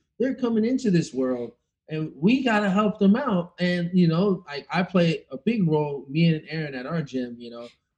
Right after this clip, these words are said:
we have a huge, uh, kids program. You know, our kids have already been kids Pan Am's champs. We took them to, uh, Kids Worlds, all of it, man. We're just, we're in it with them.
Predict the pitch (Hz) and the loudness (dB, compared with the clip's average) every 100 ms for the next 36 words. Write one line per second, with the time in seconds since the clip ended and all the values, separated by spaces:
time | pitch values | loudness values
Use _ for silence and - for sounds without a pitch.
0 | _ 143 156 147 131 - 202 208 196 170 | _ -6 -4 -6 -10 -8 0 4 6 4
1 | - _ 139 127 110 _ _ - 202 170 | 2 _ -12 -10 -12 _ _ 0 2 2
2 | 127 120 110 113 113 117 117 117 - 160 | -4 -6 -8 -8 -10 -12 -12 -14 -6 -6
3 | 131 127 135 143 143 139 135 123 170 156 | -6 -10 -8 -8 -8 -8 -10 -4 -4 -4
4 | - 147 147 147 139 - 147 147 139 - | -4 -6 -6 -10 -10 -12 -12 -10 -14 -18
5 | _ _ _ 147 156 139 143 131 120 135 | _ _ _ -6 0 0 -2 -8 -8 -10
6 | 131 120 110 156 131 127 147 143 143 139 | -8 -8 -6 -4 -4 -6 -6 -4 -6 -8
7 | - 202 165 123 117 123 131 135 143 139 | -6 -4 -2 -4 -8 -8 -8 -8 -10 -12
8 | 135 - 131 151 175 196 156 117 - 104 | -16 -14 -10 -6 0 0 0 -8 -16 -20